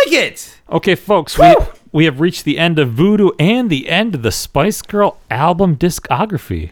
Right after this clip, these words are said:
Speaker 1: Oh,
Speaker 2: Actually,
Speaker 1: no.
Speaker 2: we have, we have,
Speaker 1: <laughs>
Speaker 2: we've covered all three studio albums. We've
Speaker 1: Did it.
Speaker 2: covered the greatest hits album.
Speaker 1: Yep. B-sides.
Speaker 2: We've covered several
Speaker 1: Rarities.
Speaker 2: B-sides, and we've s-, covered Christmas songs.
Speaker 1: Live performances.
Speaker 2: Li-, lo-, lot of live performances, every music video.
Speaker 1: Yep.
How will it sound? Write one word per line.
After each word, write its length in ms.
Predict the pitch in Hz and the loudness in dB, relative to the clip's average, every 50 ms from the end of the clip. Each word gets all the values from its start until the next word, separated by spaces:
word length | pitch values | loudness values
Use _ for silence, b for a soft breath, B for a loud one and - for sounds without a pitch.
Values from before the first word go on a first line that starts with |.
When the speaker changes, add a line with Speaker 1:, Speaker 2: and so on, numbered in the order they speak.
| - _ _ _ _ - | -14 _ _ _ _ -2
Speaker 1:
Oh, 680 | 160 160 165 170 170 160 156 156 151 143 135 127 127 131 | 0 2 4 4 4 2 2 2 2 0 -2 -2 -2 -2
Speaker 2:
Actually, 180 | 107 95 160 175 | 0 0 2 2
Speaker 1:
no. 680 | 185 180 180 180 180 180 180 170 160 160 147 143 127 | 4 4 4 4 4 4 4 4 4 4 4 2 2
Speaker 2:
we 100 | 120 113 | 4 4
have, 220 | - 165 170 156 - | 4 4 4 2 2
we 120 | - 139 147 | 4 4 4
have, 580 | - - - 349 - - 330 - - 330 - | 4 2 2 -2 -2 0 -2 -2 -2 -4 -2
Speaker 1:
<laughs> 20 | - | 0
Speaker 2:
we've 180 | 120 127 - | 0 0 0
covered 340 | - - 147 143 135 139 131 | -2 0 0 0 0 0 0
all 200 | 123 113 113 131 | 2 2 2 2
three 260 | 135 - - 156 151 | 0 -2 -2 0 0
studio 460 | 156 - - - 156 143 147 143 143 135 | -2 -2 -2 -2 0 2 2 2 4 4
albums. 340 | 131 127 131 131 170 175 | 4 4 2 0 0 -2
We've 160 | 143 123 117 107 | -2 -2 -2 -2
Speaker 1:
Did 120 | - 131 | -2 0
it. 20 | |
Speaker 2:
covered 280 | 123 131 127 139 135 120 | 0 0 0 0 -2 -2
the 60 | 127 | -4
greatest 380 | 117 107 120 127 131 135 - - | -2 0 0 0 0 0 -2 -4
hits 180 | 147 - - | -8 -6 -4
album. 340 | 123 120 120 120 123 135 151 | -2 -2 0 0 -2 -2 0
Speaker 1:
Yep. 220 | 175 214 247 b b b b b b b - 135 | 0 0 0 b b b b b b b -6 -2
B-sides. 640 | 120 135 135 - 151 147 156 170 - - - - _ _ _ _ _ | -2 0 0 2 2 2 0 0 -4 -10 -18 -20 _ _ _ _ _
Speaker 2:
We've 200 | - 123 101 - | -8 -8 -8 -6
covered 240 | - - 139 143 - | -4 -4 -2 -2 -2
several 320 | - - 135 175 190 - 131 | -2 0 0 2 2 2 2
Speaker 1:
Rarities. 260 | 131 131 131 151 165 | 4 4 4 4 2
Speaker 2:
B-sides, 300 | 175 107 107 110 123 - | 2 0 0 -4 -6 -8
and 160 | 113 107 95 | -6 -6 -4
we've 160 | 117 123 110 | -4 -4 -6
s-, 160 | - - - - _ _ | -10 -16 -20 -20 _ _
covered 320 | - - 123 107 98 - | -8 -6 -6 -6 -6 -8
Christmas 380 | - - 151 - - 156 143 - | -6 -6 -6 -6 -6 -6 -8 -8
songs. 580 | - - 151 147 147 151 151 151 147 143 131 | -6 -6 -4 -2 -2 -2 -2 -2 -4 -4 -4
Speaker 1:
Live 280 | 127 139 123 120 120 117 | -2 0 0 2 0 0
performances. 800 | 120 113 - - 139 139 135 131 - 156 156 151 - - - - | -2 -4 -2 0 0 2 0 0 -2 -2 -4 -4 -6 -10 -10 -4
Speaker 2:
Li-, 180 | 92 98 - - | -2 -2 -2 -2
lo-, 260 | - 82 82 76 71 78 | -4 -6 -8 -8 -6 -4
lot 180 | 90 98 110 | -2 -2 -2
of 80 | 101 90 | -2 -2
live 180 | 98 104 101 | -2 -2 -4
performances, 520 | - - - 107 104 101 95 - 101 92 - | -4 -6 -6 -4 -4 -4 -4 -6 -8 -8 -6
every 220 | - 104 110 120 110 | -6 -4 -2 -2 0
music 260 | 110 110 104 101 95 | 0 -2 -2 -4 -4
video. 540 | 98 104 101 107 104 101 98 95 92 90 - | -2 -2 0 0 0 0 -2 -2 -4 -6 -2
Speaker 1:
Yep. 240 | - 160 185 185 - | 0 2 2 0 0